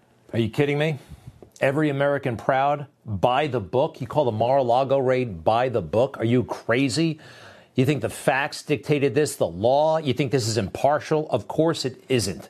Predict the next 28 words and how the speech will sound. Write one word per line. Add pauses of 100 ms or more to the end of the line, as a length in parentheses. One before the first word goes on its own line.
(120)
all
right? (360)
And
we
know
now,
by
the
way,
more
than
ever.
We
heard
it
from
Mark
Zuckerberg
last
week. (240)
Yeah,
the
same
guy
who
gave
a
half